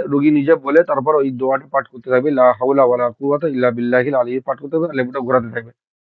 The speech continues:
এটা মোদাব্বির রোগীকে, মোদাব্বির রোগীকে বলে দেবে যে, "তুমি এরকম নিয়ত করে তারপর তুমি এই লেবুটাকে পেছনের দিকে ঘোরাবে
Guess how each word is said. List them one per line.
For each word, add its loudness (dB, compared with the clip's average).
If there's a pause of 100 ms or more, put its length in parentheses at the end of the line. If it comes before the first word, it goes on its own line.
এটা 4
মোদাব্বির 2
রোগীকে, -2
মোদাব্বির 2 (480)
রোগীকে 4
বলে 4
দেবে 2
যে, 0 (200)
"তুমি -6
এরকম 0
নিয়ত -4
করে -8 (420)
তারপর 2
তুমি -8
এই 0
লেবুটাকে 0 (320)
পেছনের -4
দিকে -10
ঘোরাবে -2